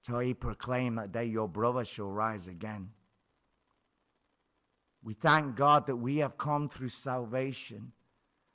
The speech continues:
that once we were dead in sin, once we were dead in life, once we were dead in spirit,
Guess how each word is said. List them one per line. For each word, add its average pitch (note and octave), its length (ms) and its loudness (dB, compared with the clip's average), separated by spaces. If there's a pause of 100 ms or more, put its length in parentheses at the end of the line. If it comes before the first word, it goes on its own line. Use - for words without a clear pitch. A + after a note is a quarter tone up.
(140)
that B2+ 80 -2
once C#3+ 380 6
we C3 120 2
were A#2+ 180 2
dead B2 480 4
in A#2+ 180 0
sin, C3 420 0
once C3+ 260 2
we A#2 160 -2
were A2 180 -2
dead G#2+ 460 -2
in A2 260 -4
life, B2+ 420 -6 (1900)
once C3 260 -2
we C#3 120 2
were B2+ 160 2
dead B2+ 440 0
in A#2+ 180 -2
spirit, A#2 580 -6